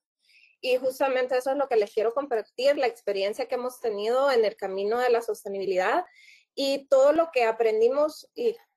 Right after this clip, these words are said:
cómo nos ha funcionado para nosotros, arc ha sido fundamental para, para hacer más visible todo esto, ¿verdad? Porque lo que podemos ver es, es más tangible.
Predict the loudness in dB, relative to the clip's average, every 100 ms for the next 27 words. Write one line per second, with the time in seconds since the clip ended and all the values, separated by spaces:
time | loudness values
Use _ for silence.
0 | _ 0 2 2 -2 -2 -4 -6 -4 -6
1 | -6 -6 -4 -2 0 2 0 0 -2 -2
2 | -4 -6 -6 -2 0 0 0 0 -4 0
3 | 0 2 0 0 -2 -6 -2 -2 0 -2
4 | -2 -2 -6 -16 -4 0 0 0 0 0
5 | -4 -10 -8 -4 -2 -2 -2 -4 -4 -6
6 | -10 -8 -4 -2 -2 -6 -10 -16 -16 -10
7 | -8 -6 0 2 2 0 -8 -12 -8 -10
8 | -8 -10 -6 -4 -2 -2